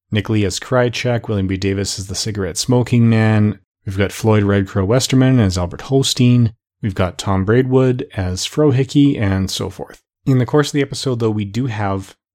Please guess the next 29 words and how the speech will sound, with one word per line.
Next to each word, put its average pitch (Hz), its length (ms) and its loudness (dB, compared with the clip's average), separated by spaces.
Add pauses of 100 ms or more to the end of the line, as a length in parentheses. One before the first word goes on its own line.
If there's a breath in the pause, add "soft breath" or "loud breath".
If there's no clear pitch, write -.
some 95 460 -4
notable 107 380 0
guest 98 280 -8
cast - 360 -12
members. 190 500 -6 (280)
And 101 180 -2
rather 104 200 0
than 101 200 0
doing 101 260 -2
a 95 60 -4
big 98 340 -4
I 101 80 -2
M 101 140 0
D 104 80 0
B 101 180 -2
info 104 220 -2
dump 107 180 -2
in 107 120 -2
one 104 120 0
spot, 123 420 -2
I'm 113 140 2
gonna 104 160 2
run 104 220 2
through 110 160 -2
the 101 80 -2
synopsis 104 560 -2
of 98 100 -4
the 107 120 0
episode 110 600 0